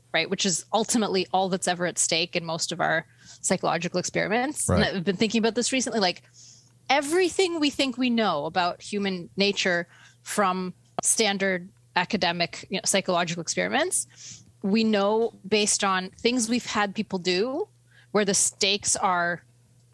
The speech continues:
Speaker 1: you get to leave the room in an hour, basically unconditional upon anything you do or say, and
Speaker 2: <laughs>
Speaker 1: you get a few bucks and
Speaker 2: Right.
Speaker 1: or a credit toward your class. Like,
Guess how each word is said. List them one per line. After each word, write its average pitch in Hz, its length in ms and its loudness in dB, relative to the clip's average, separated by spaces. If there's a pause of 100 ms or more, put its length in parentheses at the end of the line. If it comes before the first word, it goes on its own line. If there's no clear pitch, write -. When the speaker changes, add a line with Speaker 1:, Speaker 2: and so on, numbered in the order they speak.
(140)
Speaker 1:
you 190 160 -4
get 208 220 2
to 208 140 -2
leave 190 360 -2
the 185 80 0
room 180 240 0
in 175 80 -2
an 170 100 -2
hour, 165 540 0 (880)
basically 185 500 2
unconditional 180 680 0
upon 175 240 -2
anything 185 340 -2
you 170 80 -4
do 170 200 -2
or 170 80 0
say, 156 460 0 (540)
and 170 520 0
Speaker 2:
<laughs> - 60 -4
Speaker 1:
you 185 120 0
get 175 200 -2 (280)
a 202 60 2
few 185 180 -2
bucks - 720 0
and 170 180 6
Speaker 2:
Right. 165 60 0
Speaker 1:
or 160 380 -2 (340)
a 190 40 2
credit 175 360 -2
toward 160 240 -4
your - 100 -10
class. - 460 -6 (880)
Like, 170 140 -4